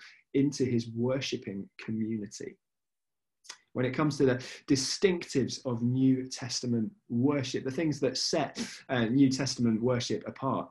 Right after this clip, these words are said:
as I look at my screen, I realize distinctives might not be a word, uh, so I apologize. But the things that make New Testament worship, um, yeah, distinct from the Old Testament.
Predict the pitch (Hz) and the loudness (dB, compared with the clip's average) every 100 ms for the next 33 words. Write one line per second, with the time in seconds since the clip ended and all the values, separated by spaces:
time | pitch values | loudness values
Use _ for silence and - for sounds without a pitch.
0 | - 131 135 127 131 - 117 113 - 123 | -4 -2 0 0 0 -2 -2 -2 -6 -6
1 | 120 107 113 123 117 113 123 - 170 - | -4 -2 -2 -2 -2 -4 -6 -6 -8 -6
2 | 107 - 127 131 131 107 107 104 104 92 | -8 -6 -6 -6 -6 -6 -6 -4 -4 -6
3 | 78 - _ - 104 95 - - 104 101 | -12 -20 _ -16 -12 -10 -10 -10 -10 -10
4 | 110 95 - - - - - - - 135 | -10 -10 -12 -14 -12 -14 -14 -20 -8 0
5 | 135 220 196 160 151 147 131 151 165 165 | 6 8 8 6 4 2 2 4 2 2
6 | 135 - 127 120 117 107 107 - _ - | -4 -2 -2 0 0 -2 -6 -8 _ -20
7 | - - 120 117 110 98 - - 156 180 | -14 0 4 6 4 2 -10 -2 4 4
8 | 110 - 147 - 214 120 - - - 135 | 2 -4 -6 -2 -2 -2 -6 -18 -6 -2
9 | 127 123 123 - - 135 131 170 - 104 | 2 0 -2 -6 0 0 2 -2 -4 -8
10 | - - - | -8 -10 -12